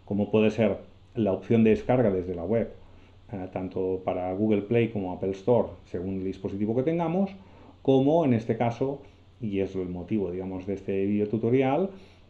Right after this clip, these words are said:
el enseñar cómo hacer su uso online a través de esta web, porque nos va a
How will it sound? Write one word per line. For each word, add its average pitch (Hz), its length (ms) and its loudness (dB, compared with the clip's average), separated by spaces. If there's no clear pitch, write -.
el 107 140 2
enseñar 110 560 2
cómo 131 480 4
hacer 113 380 0
su 110 300 4
uso 120 460 -2
online 120 500 0
a 113 100 -6
través 92 220 -4
de 92 40 -10
esta - 160 0
web, 147 240 4
porque 113 320 2
nos 104 240 2
va 107 460 -2
a 107 260 -4